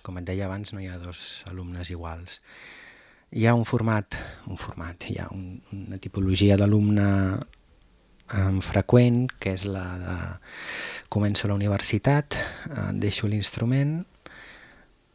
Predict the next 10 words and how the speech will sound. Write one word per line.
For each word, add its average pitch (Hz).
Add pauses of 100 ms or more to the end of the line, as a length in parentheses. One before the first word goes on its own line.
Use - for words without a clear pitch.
i 110
quan 92
acabo 92
la 104
carrera, 120 (600)
si -
tinc 101
l'oportunitat, 104
doncs 87
torno 90